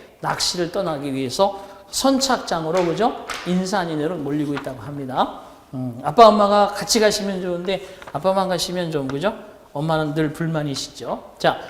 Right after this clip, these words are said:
어쨌든 만약에 내일 날씨가 좋으면 나는 낚시를 갈 것입니다.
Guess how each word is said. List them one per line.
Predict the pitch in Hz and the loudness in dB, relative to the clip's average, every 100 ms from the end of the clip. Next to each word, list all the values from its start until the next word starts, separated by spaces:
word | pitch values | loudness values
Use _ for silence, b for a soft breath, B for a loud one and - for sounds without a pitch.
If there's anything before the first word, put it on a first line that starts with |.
| B - | B -2
어쨌든 | 220 294 220 - - - | 2 6 4 2 -10 -2
만약에 | - 233 302 302 | 4 8 8 6
내일 | 254 220 214 202 | 6 8 6 6
날씨가 | 170 175 214 202 185 | 4 4 4 4 4
좋으면 | 170 156 320 370 | 0 -2 -4 0
나는 | 226 190 190 202 | 0 2 0 -2
낚시를 | 156 143 170 156 | -2 0 0 0
갈 | 143 143 | -2 -6
것입니다. | 139 - - | -6 -6 -8